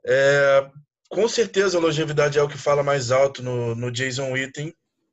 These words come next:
porque ele ficou, como o Berg falou, aproxima quase uns cinquenta anos jogando na liga.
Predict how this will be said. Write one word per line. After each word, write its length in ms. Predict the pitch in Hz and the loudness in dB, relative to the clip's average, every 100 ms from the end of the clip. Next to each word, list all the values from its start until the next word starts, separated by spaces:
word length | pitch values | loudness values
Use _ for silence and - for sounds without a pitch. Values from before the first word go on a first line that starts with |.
| _ _ _ _ _ _ _ | _ _ _ _ _ _ _
porque 200 | - 117 | -12 -8
ele 100 | 120 | -8
ficou, 220 | 120 139 | -6 -6
como 160 | 127 135 | -6 -4
o 40 | |
Berg 280 | 127 131 127 | 0 0 -2
falou, 600 | 120 127 120 131 135 120 113 127 | -2 -4 0 -2 -2 -6 -12 -12
aproxima 540 | 120 127 123 139 131 | -8 -8 -8 -6 -6
quase 220 | 120 135 | -2 -2
uns 180 | 139 123 - | -2 -8 -10
cinquenta 400 | 127 135 135 135 | -8 -4 -2 -2
anos 240 | 123 127 | -2 -4
jogando 260 | 117 117 120 | -6 -6 -6
na 100 | 117 | -6
liga. 400 | 113 123 135 | -6 -8 -10